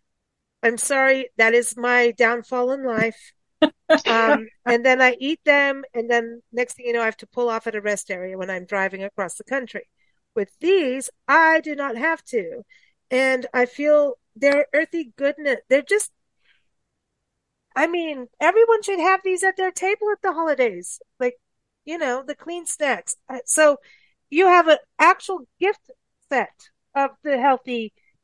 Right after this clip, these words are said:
Speaker 1: clean snacks with pumpkin seeds,
Speaker 2: <laughs>
Speaker 1: cranberry, coconut, almonds. Like, tell everybody about this, because can you send them just as this, or do they come? I mean, I, I'm just, I'm amazed they're all in one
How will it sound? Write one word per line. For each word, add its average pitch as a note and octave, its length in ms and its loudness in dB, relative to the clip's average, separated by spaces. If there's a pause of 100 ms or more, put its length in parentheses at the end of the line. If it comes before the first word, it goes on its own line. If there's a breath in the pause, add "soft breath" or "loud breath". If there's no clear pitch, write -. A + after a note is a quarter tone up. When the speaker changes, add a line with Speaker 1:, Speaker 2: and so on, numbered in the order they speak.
Speaker 1:
clean A#3 300 -4
snacks - 500 -6
with A#3 180 -2
pumpkin E4 420 0
seeds, C4 260 -2
Speaker 2:
<laughs> - 40 -20
Speaker 1:
cranberry, C4 440 2
coconut, D4+ 480 0 (100)
almonds. C4+ 480 -4 (520)
Like, B3+ 240 0 (200)
tell D4 360 -2
everybody B3 500 0
about A3 300 -2
this, B3 180 -6
because A#3+ 540 -4
can C4 160 -6
you C4 120 -8
send D4+ 320 0
them D4 220 0
just C4+ 320 -2
as G#3 240 -6
this, D#4+ 340 4 (140)
or A3 300 0 (320 soft breath)
do A3+ 80 -16
they A#3 100 6
come? A#3+ 320 -2 (100)
I A#3+ 120 2
mean, G3+ 340 -6 (260)
I, G#3 280 -2 (120)
I'm G3+ 360 -2
just, A3 240 -2 (260)
I'm A3 240 0
amazed A3+ 460 -2
they're G#3+ 200 -2
all A3 240 2
in G#3 200 -6
one A3 400 -2